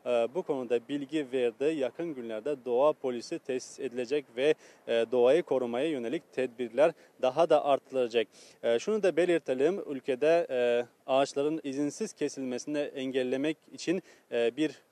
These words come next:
kampanya başlatılmıştı ve Cumhurbaşkanı toplantıda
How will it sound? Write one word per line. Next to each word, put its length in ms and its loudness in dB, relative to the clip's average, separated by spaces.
kampanya 520 2
başlatılmıştı 840 -2
ve 180 2
Cumhurbaşkanı 720 -2
toplantıda 640 2